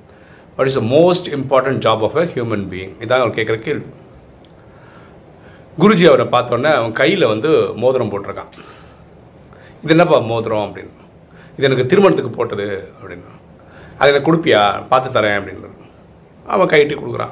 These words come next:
குருஜி தானே கேட்குறாரு. அவர் மோதிரத்தை பார்க்குறாரு, அந்த மோதிரத்தை தூக்கி அந்த வயல்ல போட்டுடுறாரு. உடனே அவன் ஷாக் ஆயிடுறான், "என்னடா அது, குருஜி இப்படி பண்ணிட்டாரு?" அப்படின்னு. அப்போ அவன் சொல்றான், "இப்ப நான் எல்லா வேலையும் விட்டுட்டு நேரா போய் அந்த மோதிரத்தை தான் தேடணும் குருஜி" அப்படின்றான்.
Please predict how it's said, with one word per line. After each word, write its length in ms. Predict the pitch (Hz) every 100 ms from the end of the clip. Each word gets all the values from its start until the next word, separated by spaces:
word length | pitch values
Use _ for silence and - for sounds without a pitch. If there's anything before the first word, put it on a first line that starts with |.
| 120
குருஜி 240 | 127 123
தானே 140 | 117 113
கேட்குறாரு. 400 | 113 117 101 92 - - - - - -
அவர் 160 | 135
மோதிரத்தை 500 | 135 143 135 120 120
பார்க்குறாரு, 320 | 120 113 107 135
அந்த 160 | 117
மோதிரத்தை 320 | 113 127 117
தூக்கி 300 | - 123 123
அந்த 100 | 110
வயல்ல 340 | 101 107 113 98
போட்டுடுறாரு. 380 | 95 - - - - - - - - - - - - - - - - - - - - -
உடனே 340 | 170 190 170
அவன் 380 | 139 120 113 110
ஷாக் 360 | 104 104 135
ஆயிடுறான், 220 | 139 110 104
"என்னடா 200 | 127 127
அது, 200 | 110 113 113 113 113 139
குருஜி 260 | 139 123
இப்படி 100 | 135
பண்ணிட்டாரு?" 340 | 135 117 104 101
அப்படின்னு. 260 | - 87 - - - - - - - - - - - - - - - -
அப்போ 180 | 160 135
அவன் 140 | 123
சொல்றான், 160 | 123 104
"இப்ப 160 | 104
நான் 140 | 113 110
எல்லா 500 | 113 127 131 131 120
வேலையும் 400 | 120 151 139 123
விட்டுட்டு 480 | 127 127 113 117
நேரா 320 | 127 113 120 127
போய் 260 | 127 131
அந்த 300 | 120 104 104
மோதிரத்தை 380 | 98 127 117 107
தான் 420 | 113 117 113 110
தேடணும் 20 |
குருஜி" 540 | 101 101 101 101 101 101
அப்படின்றான். 480 | 98 90 - -